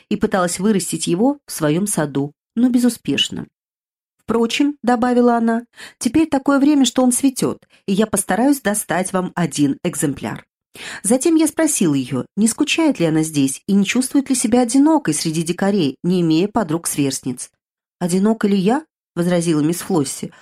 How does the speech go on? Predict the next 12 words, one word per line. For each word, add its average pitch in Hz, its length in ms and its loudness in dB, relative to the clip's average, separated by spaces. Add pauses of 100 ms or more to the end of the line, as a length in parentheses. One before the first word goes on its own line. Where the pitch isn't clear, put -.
(160)
«О, 294 140 2
нет, 294 460 2 (220)
я 220 200 2
счастлива 196 540 0
и 196 60 2
занята 226 400 2
целый 269 280 2
день. 185 340 0 (260)
У 196 60 -2
меня 202 240 2
есть 143 320 -2
друзья». 214 440 0